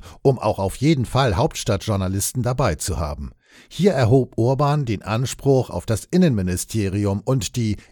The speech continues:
intellektuelle Führung der Koalition. Zitat Ende, Tagesspiegel punkt de. Siebter August, Zitat:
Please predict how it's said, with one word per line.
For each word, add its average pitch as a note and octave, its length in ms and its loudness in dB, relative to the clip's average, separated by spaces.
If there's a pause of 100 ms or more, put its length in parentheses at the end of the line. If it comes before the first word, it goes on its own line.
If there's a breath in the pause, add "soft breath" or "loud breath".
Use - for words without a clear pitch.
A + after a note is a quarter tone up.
intellektuelle B2 760 -2
Führung G2+ 640 0
der A2+ 140 -2
Koalition. G#2+ 800 -2 (600)
Zitat C3 500 0
Ende, E2+ 420 -2 (140)
Tagesspiegel D2+ 680 -4
punkt - 160 -12
de. C2+ 200 -10 (960)
Siebter F2+ 480 -2
August, G#2 680 -2
Zitat: F#2+ 520 -6